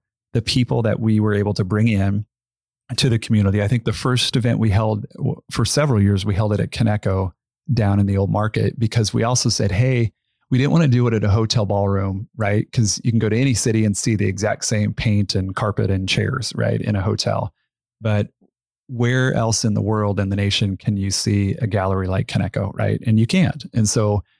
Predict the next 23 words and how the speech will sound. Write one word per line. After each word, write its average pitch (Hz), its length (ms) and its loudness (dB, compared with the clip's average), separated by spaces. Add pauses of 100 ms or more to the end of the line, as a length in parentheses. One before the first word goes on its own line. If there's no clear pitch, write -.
(140)
you 117 100 0
know, 104 140 2
the 101 80 2
director 107 320 0
at 95 60 -2
that 104 160 -2
time 104 220 2
said, 107 200 -2
"Sure, 120 320 0
absolutely," 110 540 0
which - 440 0
kind - 140 0
of 95 80 -2
floored 104 320 -2
us 107 300 0
that - 160 -2 (280)
we 110 120 0
had 104 240 0 (100)
carte 117 240 -4
blanche 113 500 -2
access 117 400 -2
to 117 100 0
this 107 360 0